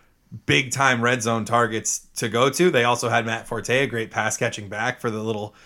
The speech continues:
scoot-down passes. But listen, I don't think, I'm not taking Cutler in my two-quarterback league. I'm not taking him as my backup to my stud that I draft. But it's interesting.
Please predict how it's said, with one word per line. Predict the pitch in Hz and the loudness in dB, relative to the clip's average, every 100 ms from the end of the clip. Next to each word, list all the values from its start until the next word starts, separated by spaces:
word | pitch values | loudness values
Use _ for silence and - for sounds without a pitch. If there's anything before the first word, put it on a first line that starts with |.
| - | -14
scoot-down | - - 143 143 135 127 123 | -6 -2 0 0 2 2 2
passes. | 123 123 131 170 180 | 2 0 2 -2 -4
But | 139 131 120 - _ _ _ _ _ _ - - _ _ _ - | 2 4 4 2 _ _ _ _ _ _ -20 -20 _ _ _ 0
listen, | 151 135 123 | 2 4 6
I | 127 | 8
don't | 131 113 | 8 6
think, | 120 104 92 - _ | 0 -2 -4 -16 _
I'm | 127 139 | 2 4
not | 127 110 | 4 4
taking | 120 110 | 2 0
Cutler | 104 117 113 113 | 2 2 2 2
in | |
my | 110 104 | 2 0
two-quarterback | - 113 120 110 110 107 - | -2 0 2 2 2 0 -2
league. | 113 107 | -4 -4
I'm | 107 113 | -2 0
not | 113 110 | 0 0
taking | 120 113 110 | 0 0 -2
him | 107 | -4
as | 107 110 | -6 -6
my | 104 | -4
backup | 110 104 104 104 104 - _ - _ | -2 -4 -2 -4 -6 -10 _ -20 _
to | - | -4
my | 113 101 | -2 0
stud | - - 117 107 104 104 - _ _ | -2 2 4 4 2 -4 -16 _ _
that | 110 | 2
I | 107 | 2
draft. | 104 107 113 110 101 - | 2 4 4 4 0 -2
But | 113 107 - _ _ _ - | 0 2 0 _ _ _ -8
it's | 127 131 | -4 0
interesting. | 170 233 240 - 87 110 | 0 -2 -4 -4 -6 -10